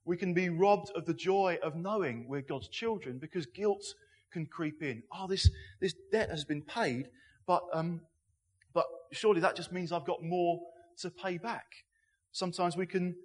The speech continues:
kind of wake up in the morning and feel, "I don't know that I feel now like I'm a child of God." And it's almost ridiculous because there are times, there are mornings, indeed there are quite a few mornings, when I will wake up in the morning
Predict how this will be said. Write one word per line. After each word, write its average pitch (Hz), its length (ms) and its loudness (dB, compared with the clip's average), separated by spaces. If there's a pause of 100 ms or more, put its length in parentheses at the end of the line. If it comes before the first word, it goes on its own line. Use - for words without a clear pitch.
(500)
kind 185 100 -2
of 180 60 4
wake 196 200 8
up 190 140 -4
in 185 60 0
the 196 80 0
morning 196 320 2
and 160 120 -4
feel, 190 160 -2
"I 185 60 -4
don't 214 220 -6
know 202 160 2
that 196 80 2
I 190 120 0
feel 202 540 -2 (140)
now 135 320 -2
like 175 280 -2
I'm 185 140 -2
a 175 60 -4
child 180 360 -4
of 180 140 -10
God." 202 280 -10 (1300)
And 220 340 2 (440)
it's 214 180 2
almost 247 280 6
ridiculous 214 600 0 (1400)
because 254 440 0 (680)
there 226 160 8
are 226 40 8
times, 226 440 4
there 196 100 6
are 175 60 4
mornings, 170 420 6
indeed 175 320 4
there 170 120 6
are 170 40 6
quite 196 260 2
a - 60 -10
few 240 140 -2
mornings, 123 340 -2
when 170 160 -2
I 233 300 -2
will 151 180 -2
wake 131 280 -2
up 147 260 -2
in 143 80 -12
the 135 60 -8
morning 131 400 -6